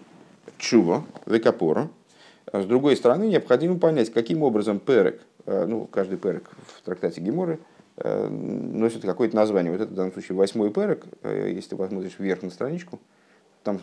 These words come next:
сверху по страничке, слева название трактата, на кла-, на колонтитуле, а, слева наз-, название трактата Йойма, а с-, а, сп-, справа название перека. А,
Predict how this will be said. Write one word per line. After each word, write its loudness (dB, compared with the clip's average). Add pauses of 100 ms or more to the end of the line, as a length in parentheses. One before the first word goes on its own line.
сверху -4
по -6
страничке, -8
слева -2
название -4
трактата, -2 (1040)
на -10
кла-, -2
на -4
колонтитуле, -4 (440)
а, 4
слева 4
наз-, 0
название -2
трактата 0
Йойма, 2
а 4
с-, -10
а, 6
сп-, -12
справа -2 (140)
название -2 (880)
перека. 4 (160)
А, -8